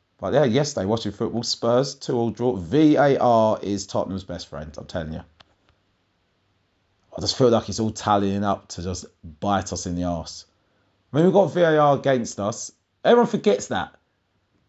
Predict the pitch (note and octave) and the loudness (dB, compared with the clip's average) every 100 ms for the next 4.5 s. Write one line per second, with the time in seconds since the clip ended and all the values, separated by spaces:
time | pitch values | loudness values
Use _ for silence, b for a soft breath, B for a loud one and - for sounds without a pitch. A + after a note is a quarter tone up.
0 | _ _ _ _ _ _ _ - C3+ C#3+ | _ _ _ _ _ _ _ -2 0 2
1 | C#3 A2 - G#2 F2+ F#2 F#2 F#2 A2+ A2 | 0 0 2 2 2 0 0 0 0 -2
2 | G2 F#2+ - A2+ G#2+ G2 G#2 G#2 G#2 G2+ | -2 -4 -4 -2 0 -2 -4 0 0 0
3 | G2 F#2 F#2 F#2+ F#2 F2+ D#2+ - _ B2 | -2 -6 -4 -4 -2 -4 -6 -10 _ -2
4 | C3 C#3 E3 - | -2 4 4 4